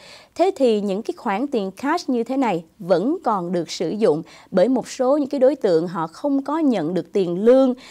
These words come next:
hay là những cái khoản thanh toán định kỳ hàng tháng vô cái tài khoản của mình. Cho nên tiền cash vẫn còn được rất là ưu, ờ, rất là, là chuộng, thưa quý vị. Rồi một số người nói nữa là thậm chí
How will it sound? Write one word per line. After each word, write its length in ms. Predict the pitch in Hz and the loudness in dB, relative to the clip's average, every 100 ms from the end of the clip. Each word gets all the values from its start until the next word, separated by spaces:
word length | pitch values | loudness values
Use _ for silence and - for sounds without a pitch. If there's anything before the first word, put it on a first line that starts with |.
| - | -10
hay 180 | - 254 | 0 2
là 120 | 233 | 4
những 200 | 180 156 | 0 -2
cái 100 | - - | -6 -8
khoản 260 | 190 185 | -6 -6
thanh 220 | 247 233 | -4 -4
toán 340 | 226 240 302 262 | -2 -2 0 2
định 240 | 208 156 | 0 -2
kỳ 340 | 170 196 175 165 | -4 0 0 -2
hàng 300 | 190 175 165 | -6 -8 -8
tháng 380 | 226 214 294 | -4 -4 -4
vô 260 | 233 226 220 | -2 0 0
cái 120 | 277 | -2
tài 180 | 254 165 | -6 -6
khoản 280 | - 151 196 | -8 -10 -6
của 120 | 180 | -4
mình. 200 | 208 175 - - - - | -2 -4 -6 -20 -20 -2
Cho 160 | 226 214 | 0 0
nên 240 | 220 208 | -2 -4
tiền 240 | 208 175 | -4 -6
cash 360 | 156 220 277 - | -4 -6 -8 -6
vẫn 240 | 165 180 | -6 -4
còn 240 | 247 190 170 | -6 -6 -4
được 200 | 160 156 | -4 -6
rất 360 | - 269 285 214 | -6 -4 -2 -4
là 100 | 185 | -8
ưu, 300 | 196 196 190 | -6 -4 -4
ờ, 240 | - - - 78 202 | -2 -4 -6 -6 -4
rất 160 | 285 | -2
là, 360 | 220 175 170 160 | -4 -6 -6 -6
là 160 | 160 | -8
chuộng, 360 | 156 190 120 147 | -4 -2 -2 -4
thưa 100 | 208 | -6
quý 140 | 202 | -4
vị. 200 | 226 160 - - - - - | 2 2 0 -10 -20 -20 -2
Rồi 220 | 254 233 | 2 4
một 200 | 233 214 | 4 -2
số 280 | - 269 320 | -2 0 2
người 260 | 339 240 | 4 2
nói 240 | 220 226 320 | 2 -2 0
nữa 240 | 269 165 | 0 0
là 260 | 277 247 196 - - _ - | -2 -2 -4 -8 -20 _ -4
thậm 200 | 240 - | -2 -2
chí 260 | - 277 | 0 0